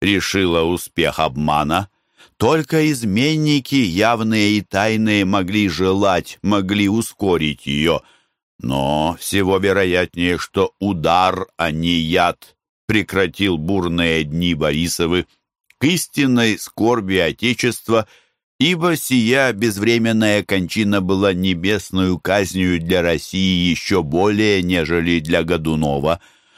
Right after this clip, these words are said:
Он умер, по крайней мере, на троне – не в узах пред беглым диаконом, как бы еще в воздаяние за государственные его благотворения. Россия же, лишенная в нем царя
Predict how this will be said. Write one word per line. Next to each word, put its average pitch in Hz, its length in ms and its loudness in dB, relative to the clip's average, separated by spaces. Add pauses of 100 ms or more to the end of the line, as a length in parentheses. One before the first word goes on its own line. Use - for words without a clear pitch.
(200)
Он 156 280 2
умер, 156 540 0
по 104 140 -2
крайней 104 500 0
мере, 90 380 2
на 80 200 0
троне – 87 720 0 (540)
не 113 240 4
в 95 120 -2
узах 110 520 0
пред 90 240 0
беглым 87 600 0
диаконом, 85 880 0 (440)
как 78 220 0
бы 76 120 0
еще 87 400 0
в 71 80 -8
воздаяние 92 800 0
за 82 220 -2
государственные 92 1000 0
его 92 280 0
благотворения. 87 1080 -2 (460)
Россия 87 640 0
же, 82 220 -2
лишенная 80 760 0
в 73 80 -4
нем 80 400 0
царя 78 480 0